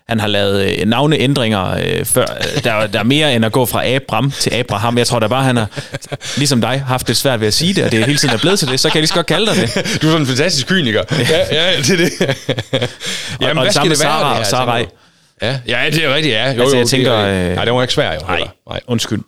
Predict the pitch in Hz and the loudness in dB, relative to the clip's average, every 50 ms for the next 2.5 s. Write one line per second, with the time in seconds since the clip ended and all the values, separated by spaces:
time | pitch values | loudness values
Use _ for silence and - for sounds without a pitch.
0 | _ - 110 101 104 107 101 110 98 95 92 - 110 104 95 - - - 95 95 | _ 0 2 2 2 2 2 0 0 0 0 0 0 0 -2 -2 -2 -4 -4 -2
1 | - 101 104 110 107 - 107 113 - _ _ - - 151 151 131 113 98 92 92 | -2 0 0 0 -2 -4 -8 -10 -12 _ _ -2 0 0 2 2 0 0 0 0
2 | 101 101 98 107 110 107 - 120 120 113 | 0 0 0 0 0 0 0 0 2 2